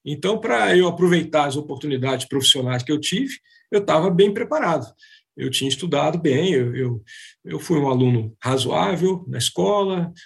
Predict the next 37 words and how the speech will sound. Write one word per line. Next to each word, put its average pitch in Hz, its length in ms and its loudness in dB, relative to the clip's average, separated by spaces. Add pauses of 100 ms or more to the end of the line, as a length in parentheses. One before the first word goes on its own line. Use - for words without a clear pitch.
(120)
com 131 160 0
altos 127 280 0
e 120 60 -2
baixos, - 540 0 (360)
e 131 120 0
depois, 135 800 0
é, 120 240 -4
na 135 100 -4
faculdade, 131 800 0 (440)
já 135 220 -2
gostava 147 420 0
mais, 196 240 0
já 143 80 2
tinha 139 220 -2
mais 139 180 2
a 127 40 2
ver 135 180 0
com 139 100 -2
o 127 40 -2
que 131 80 -2
eu 131 60 2
tinha 135 180 0
escolhido, 143 580 0
com 131 140 -4
o 123 40 -2
que 135 120 2
eu, 123 140 0 (560)
eu 123 100 0
realmente 127 440 0
tinha 135 140 0
alguma 127 260 2
vocação, 139 580 -2
eu 185 60 -2
fui 151 160 -2
um 139 100 0
bom 135 200 4
aluno, 202 420 2